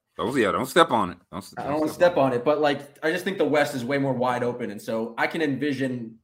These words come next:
Speaker 2: pretty much everyone from Nets all the way down to Celtics, a story in my head where they could win a championship. The Celtics one may be the most delusional, but I'm,
Speaker 1: For sure.
Speaker 2: I'm ready to rock with it.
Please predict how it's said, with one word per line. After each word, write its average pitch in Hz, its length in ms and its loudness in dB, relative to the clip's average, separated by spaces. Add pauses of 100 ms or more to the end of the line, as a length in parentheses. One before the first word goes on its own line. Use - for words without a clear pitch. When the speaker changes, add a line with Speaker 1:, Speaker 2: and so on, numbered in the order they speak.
(140)
Speaker 2:
pretty 233 180 0
much 202 240 0
everyone 160 600 2 (240)
from 156 320 0
Nets 147 240 0
all 143 180 2
the 143 60 0
way 143 100 0
down 131 160 0
to 120 60 -6
Celtics, 127 640 -2
a 127 60 -6
story 143 360 -2
in 127 60 -2
my 123 140 -4
head 117 400 -2
where 113 460 -2 (440)
they 147 140 -2
could 139 140 -2
win 123 120 -4
a 110 40 -6
championship. 110 540 -8 (120)
The 127 60 -12
Celtics 190 400 2
one 190 160 -2
may 165 140 0
be 160 80 2
the 135 100 0
most 139 260 0
delusional, 185 580 -2
but 135 200 4
I'm, - 100 -6
Speaker 1:
For 131 120 6
sure. 92 320 0
Speaker 2:
I'm - 140 -10 (140)
ready 147 220 0
to 127 80 -4
rock 120 300 -2
with 101 100 -12
it. 95 200 -16